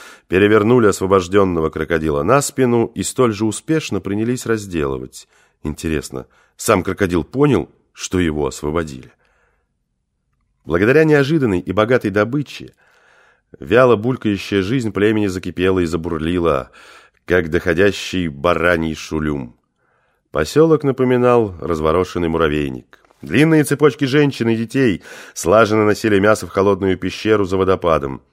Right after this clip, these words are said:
Мужчины в возрасте и подростки сноровисто заготавливали дрова. Воины помоложе и покрепче зачем-то нанесли целую гору камней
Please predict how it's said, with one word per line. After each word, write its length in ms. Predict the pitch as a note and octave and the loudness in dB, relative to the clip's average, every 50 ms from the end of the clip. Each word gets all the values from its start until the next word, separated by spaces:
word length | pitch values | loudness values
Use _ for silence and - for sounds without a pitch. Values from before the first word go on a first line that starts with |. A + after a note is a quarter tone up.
| _ _ _ _ | _ _ _ _
Мужчины 460 | - C#2+ C#2+ - - - F2 E2 D#2+ | -8 -8 -8 -8 -8 -8 -4 -4 -2
в 40 | D2+ | 0
возрасте 440 | E2+ F#2+ G2 G2+ G#2 F#2+ - - F2 | 0 0 0 0 -2 -6 -6 -6 -6
и 40 | D#2+ | -2
подростки 440 | - E2 D#2 E2 F2+ F#2+ - - | -2 -2 0 0 -2 -2 -2 -6
сноровисто 520 | F#2 - F#2 F2 F2 G2 G2+ G2+ F#2+ - F#2+ | -8 -2 0 2 2 2 0 0 -4 -6 -6
заготавливали 640 | F2 F2+ E2+ F2 D#2+ F2 E2+ E2 E2 E2+ E2 E2 E2 | -6 -2 0 0 0 0 -2 0 0 -2 -2 -2 -2
дрова. 440 | D#2+ E2 E2+ D#2 D2 C#2 C2+ - - _ _ - - - - - - _ _ | 0 0 0 0 0 -2 -2 -6 -10 _ _ -20 -20 -20 -20 -20 -20 _ _
Воины 360 | - E2 A2+ C3 C#3 C#3 C3 | 0 4 4 6 6 4 4
помоложе 500 | B2 B2+ B2 C3 C3 C#3 C#3 B2+ B2 C3 | 4 4 4 4 4 4 4 4 2 0
и 40 | A#2+ | 2
покрепче 520 | - B2 A#2 - C3+ D3+ C#3+ C3+ - F2 | 2 0 0 0 0 -2 -2 -2 -4 -4
зачем-то 440 | D#2 E2 E2 - A#2+ C3 A#2+ - G#2+ | -2 -2 -2 0 -2 -2 -2 -2 -2
нанесли 420 | G2+ F#2+ G2 F#2 - - G#2 G#2+ | -2 -2 -2 -4 -6 -6 -6 -6
целую 460 | F#2+ - - B2 C#3 C#3 C3+ C3+ B2+ B2 | -6 -4 -2 0 0 0 0 0 -2 0
гору 280 | A2 A#2+ B2 A#2 A#2 | 0 0 0 0 -2
камней 640 | G#2+ - A#2 A2 A2 A2+ A2+ C3 C#3 B2 F2+ D2+ | -2 -2 -2 -2 0 -2 -2 0 0 0 0 -2